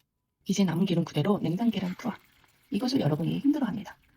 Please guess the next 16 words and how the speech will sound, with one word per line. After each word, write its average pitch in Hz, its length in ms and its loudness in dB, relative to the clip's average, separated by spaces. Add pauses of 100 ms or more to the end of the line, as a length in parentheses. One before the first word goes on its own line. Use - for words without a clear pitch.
(260)
기름 185 200 2
좀 175 160 2
있는 175 180 4
것은 180 300 0
안 160 200 -2
붙었는데 190 580 -4 (320)
위쪽 240 260 -2
기름 240 220 4
없는 202 160 4
것은 175 200 -4
붙었어요. - 380 -8 (680)
당황하지 185 400 2
마시고 175 380 0
먼저처럼 170 520 -2
노릇하게 208 380 -4
익으면 185 340 0